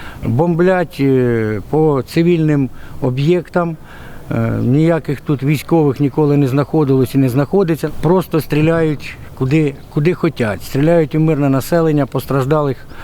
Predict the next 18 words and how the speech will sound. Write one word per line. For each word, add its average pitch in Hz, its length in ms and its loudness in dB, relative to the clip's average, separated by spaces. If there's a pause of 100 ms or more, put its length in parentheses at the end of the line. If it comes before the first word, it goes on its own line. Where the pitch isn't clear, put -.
(240)
е, 113 360 0
теж 175 180 2
багато. 151 680 0 (220)
Е, 113 340 0
як 151 200 0 (100)
в 117 120 -6
Дніпрі, 165 560 0
ви 139 160 0
знаєте, 147 520 0
у 135 280 0
будинок 143 500 0
попали, 143 460 -2
так 151 260 -4
і 139 60 0
у 135 100 0
нас 165 280 0
у 156 80 0
жилі 151 360 0